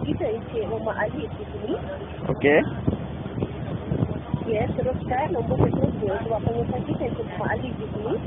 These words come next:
Speaker 2: Ah, nombor dia, eh?
Speaker 1: Ya, ya, nombor pendaftaran Encik.
Speaker 2: Okey, tiga tujuh.
Speaker 1: Ya.
Speaker 2: Satu lima.
Speaker 1: Mm-hmm.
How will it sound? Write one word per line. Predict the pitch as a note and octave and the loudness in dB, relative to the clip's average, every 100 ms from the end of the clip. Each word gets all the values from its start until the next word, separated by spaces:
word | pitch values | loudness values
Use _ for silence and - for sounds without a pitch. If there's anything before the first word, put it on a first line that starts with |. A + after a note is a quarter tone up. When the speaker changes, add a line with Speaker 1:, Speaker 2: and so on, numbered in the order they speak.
| - - - | -4 -4 0
Speaker 2:
Ah, | B2 C3 B2+ B2+ B2 A#2+ A#2+ A#2+ B2 C3+ | 4 6 8 8 6 6 6 6 6 6
nombor | D3+ F3 F#3 | 8 10 10
dia, | F3 B2 | 12 12
eh? | - - - - - - - - - C#4+ - - - - | 8 -2 -6 -6 -6 -6 -6 -6 -6 -6 -4 -2 -2 -2
Speaker 1:
Ya, | C#4+ F4+ D4 | 0 2 2
ya, | G3 C#3+ | 2 0
nombor | A3 A3+ D4 | 0 -2 0
pendaftaran | B3+ C4 C4 C4+ C4 | 0 2 2 2 2
Encik. | C4 - G3+ D#3+ - - - - | 0 -2 -2 -4 -4 -6 -4 2
Speaker 2:
Okey, | B2+ - D3+ C#3+ C#3+ - | 2 6 10 10 8 6
tiga | C#3+ C#3+ E3 | 6 8 8
tujuh. | D#3 D3 E3 G3 A#3+ - - - - - - - - - - - - G4 | 8 8 10 10 8 0 -6 -6 -6 -8 -8 -8 -6 -6 -8 -10 -8 -2
Speaker 1:
Ya. | G4+ A3+ G#4+ - - - - - D3 | 2 2 0 -4 -8 -8 -6 6 8
Speaker 2:
Satu | C#3+ F3 | 8 8
lima. | E3 D#3+ E3+ G#3 G4 - - - - - - - - - - A3 | 8 10 10 6 4 -4 -10 -10 -10 -8 -8 -8 -8 -8 -8 -6
Speaker 1:
Mm-hmm. | - G#3 B3+ | -4 -4 -4